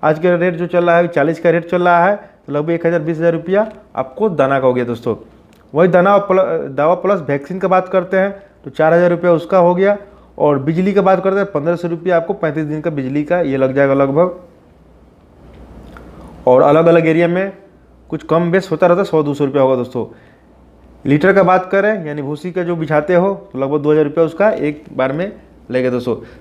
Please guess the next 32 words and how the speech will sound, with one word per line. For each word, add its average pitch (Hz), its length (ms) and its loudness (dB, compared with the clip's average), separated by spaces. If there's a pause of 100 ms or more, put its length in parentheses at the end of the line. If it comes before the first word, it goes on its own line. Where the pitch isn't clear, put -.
(120)
जो 139 80 -4
सब 190 240 0
खर्च 196 240 0
है 208 80 4
दोस्तों 196 240 -2
मिलाकर 185 400 0 (380)
एक 185 400 -4 (160)
लाख 170 280 -2
बासठ 147 180 0
हज़ार 175 240 0 (140)
पाँच 139 240 -2
सौ 151 60 -4
रुपया 165 300 -4
खर्च 156 340 -6
आपको 147 320 -2 (240)
आ 113 120 -2
रहा 113 240 0
है। 117 160 -4 (1080)
अब 190 160 2
यहाँ 208 160 4
पे 202 80 -2
दोस्तों 202 240 0
एक 190 140 0
हज़ार 190 180 2
मुर्गी 175 280 -2
है 208 360 0 (320)
और 147 440 4
दो 151 180 0
केजी 185 220 2
होने 180 240 2
में 185 140 0
उसको 196 300 0